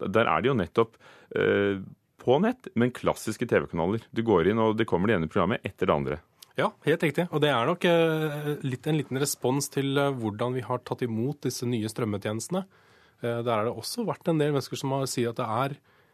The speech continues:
Speaker 2: ikke bare bare å sette seg ned foran en T V og så bestemme seg for hva man skal se.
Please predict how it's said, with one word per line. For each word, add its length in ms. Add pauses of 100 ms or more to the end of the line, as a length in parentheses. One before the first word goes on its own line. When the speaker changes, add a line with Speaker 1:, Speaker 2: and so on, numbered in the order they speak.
(120)
Speaker 2:
ikke 240
bare 160
bare 160
å 20
sette 140
seg 140
ned 120
foran 240
en 120
T 100
V 160
og 180
så 300
bestemme 320
seg 100
for 140
hva 60
man 80
skal 160
se. 200